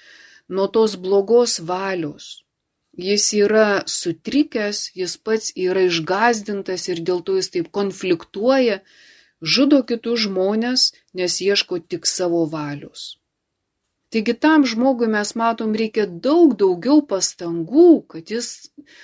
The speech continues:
galėtų gyvent, naikindamas gėrį ir sėdamas tą blogį,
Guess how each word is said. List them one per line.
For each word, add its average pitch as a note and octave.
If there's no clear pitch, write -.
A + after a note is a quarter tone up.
galėtų F#3+
gyvent, G3
naikindamas F3+
gėrį A3
ir E3+
sėdamas F#3
tą E3+
blogį, B3